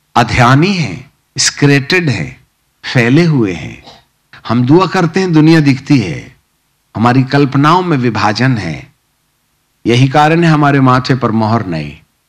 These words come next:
हम ऐसा नहीं सोच सकते जैसा परमेश्वर सोचता है। हम तो वही सोचते हैं जो हमको अच्छा लगता है। हमारे अंदरूनी मामले के आधार पर हम सोचते हैं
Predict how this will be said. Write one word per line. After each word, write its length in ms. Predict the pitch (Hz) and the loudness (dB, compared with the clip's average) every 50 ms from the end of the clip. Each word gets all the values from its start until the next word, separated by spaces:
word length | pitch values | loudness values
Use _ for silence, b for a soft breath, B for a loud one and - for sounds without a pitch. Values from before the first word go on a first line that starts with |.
| - B B B B | -20 B B B B
हम 140 | 95 101 | -4 -2
ऐसा 240 | 113 117 117 - 139 | -2 -2 -2 0 0
नहीं 180 | 131 135 151 170 | 0 2 2 0
सोच 280 | 165 - - 175 170 | 0 0 -2 -2 -2
सकते 360 | 170 - - 175 165 - - 147 | -2 -2 -4 -6 -6 -4 -4 -2
जैसा 260 | 123 127 123 123 120 | -2 -2 -4 -4 -6
परमेश्वर 500 | 110 - 113 107 107 117 117 - 120 113 | -6 -6 -4 -4 -2 -4 -4 -4 -4 -6
सोचता 500 | 113 - - 101 101 - - - - 78 | -6 -6 -10 -10 -10 -10 -10 -10 -10 -10
है। 300 | 78 78 73 - - _ _ _ _ _ _ _ - B B - | -12 -12 -14 -18 -20 _ _ _ _ _ _ _ -20 B B -6
हम 140 | - 117 123 | -4 -4 -2
तो 100 | 131 135 | 0 0
वही 220 | 131 127 135 156 | 2 2 2 2
सोचते 480 | 151 - - 165 160 160 - - 160 147 | 0 0 0 0 0 0 -2 -2 0 0
हैं 120 | 131 117 | 0 0
जो 120 | 110 120 | -2 -2
हमको 280 | 110 107 107 107 110 131 | -4 -4 -4 -4 -4 -4
अच्छा 280 | 123 107 - - - 104 | -4 -2 -4 -4 -6 -6
लगता 340 | 101 90 85 - - - | -6 -8 -12 -14 -12 -12
है। 380 | 78 71 67 65 - - - _ _ _ _ _ _ _ _ _ _ _ _ _ _ B B B B B | -12 -10 -12 -14 -18 -20 -20 _ _ _ _ _ _ _ _ _ _ _ _ _ _ B B B B B
हमारे 360 | - 113 117 127 135 147 156 | -2 2 2 4 4 4 4
अंदरूनी 400 | 151 147 151 156 175 190 202 202 | 4 4 4 4 2 2 2 0
मामले 380 | 190 175 143 135 135 151 170 185 | 2 2 2 4 4 4 2 2
के 140 | 165 175 151 | 2 0 0
आधार 440 | 131 127 120 120 117 139 156 175 | 2 2 0 0 0 0 0 0
पर 140 | 175 - 190 | 0 0 0
हम 160 | 165 165 170 | 0 0 0
सोचते 560 | 160 - - 151 131 113 - - - - 101 92 | -2 -2 -2 0 0 0 -2 -4 -6 -6 -8 -8
हैं 280 | 82 76 76 73 - | -8 -10 -12 -12 -16